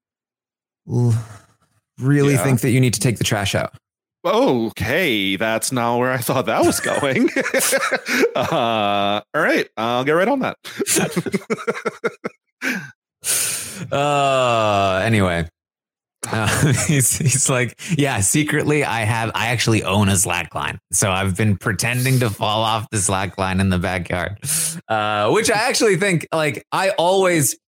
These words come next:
Speaker 1: again, love, I just love what Michael's doing. I always have thought, like, if I was in the Big Brother house and I was playing bumper pool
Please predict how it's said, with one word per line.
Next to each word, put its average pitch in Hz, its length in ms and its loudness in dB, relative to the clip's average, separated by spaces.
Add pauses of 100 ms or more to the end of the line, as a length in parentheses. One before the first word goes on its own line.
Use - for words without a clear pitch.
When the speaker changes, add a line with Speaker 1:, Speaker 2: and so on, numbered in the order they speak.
(100)
Speaker 1:
again, 143 420 0 (100)
love, 151 300 2
I 143 140 0
just - 200 0
love 180 180 2
what 170 120 2
Michael's 151 300 2
doing. 135 180 2 (240)
I 160 240 2
always 175 460 4
have 143 180 0
thought, 135 360 0
like, 110 200 0
if 120 120 2
I 120 160 0
was 156 220 2
in 180 80 2
the 175 80 0
Big 143 180 0
Brother 127 240 2
house 92 340 2 (440)
and 123 100 0
I 120 100 0
was 123 140 0
playing 143 380 0
bumper 127 380 0
pool 127 480 2